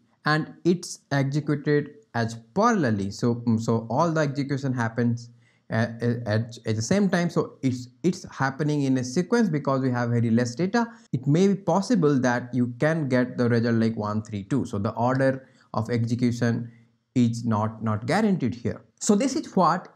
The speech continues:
a basic example of merge map. So here you got, like I'm explaining again, so it will get the first observable value and it will merge to the se-,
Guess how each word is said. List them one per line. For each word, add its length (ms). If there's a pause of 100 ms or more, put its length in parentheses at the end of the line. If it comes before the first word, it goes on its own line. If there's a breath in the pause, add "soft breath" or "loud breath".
(100)
a 100
basic 680
example 680
of 220 (100)
merge 340
map. 380
So 420 (240)
here 200
you 160
got, 340
like 340
I'm 200
explaining 480
again, 380 (200 loud breath)
so 140
it 60
will 100
get 340
the 80
first 420
observable 520
value 580 (320 loud breath)
and 240
it 140
will 180 (160)
merge 440
to 80
the 120
se-, 320